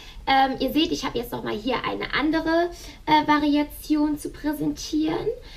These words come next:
Ähm, da trage ich jetzt eine weiße Perücke, einen weißen Bob. Ja, den, äh, kann man auch überall eigentlich bestellen und kaufen.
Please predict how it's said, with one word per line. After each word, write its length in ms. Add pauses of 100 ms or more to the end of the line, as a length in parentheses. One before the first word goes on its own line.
(160)
Ähm, 300
da 160
trage 400
ich 80
jetzt 160
eine 380
weiße 320
Perücke, 320
einen 160
weißen 320
Bob. 220 (600)
Ja, 80 (180)
den, 240
äh, 120
kann 160
man 120
auch 220
überall 460 (120)
eigentlich 280
bestellen 440
und 120
kaufen. 500